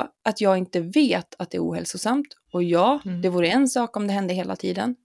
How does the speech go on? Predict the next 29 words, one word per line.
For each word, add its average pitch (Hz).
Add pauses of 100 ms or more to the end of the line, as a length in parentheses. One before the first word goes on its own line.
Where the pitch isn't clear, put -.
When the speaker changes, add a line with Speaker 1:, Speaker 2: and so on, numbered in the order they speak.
(100)
Speaker 1:
Men 175
det 185
Speaker 2:
Mm. 277
Speaker 1:
gör 247
det 269
inte. 247 (460)
Speaker 2:
Nej. 170
Speaker 1:
Så -
att, 208 (640)
snälla, 240 (200)
ge 247
mig 233
inte 185
skuldkänslor. 226 (120)
Men 262
det 339
är 381
inte 294
det 214
vi 180
vill 190
göra. 202
Man 202
bara, -
nej, 240 (160)
men 214
ni 233
gör 294
det. -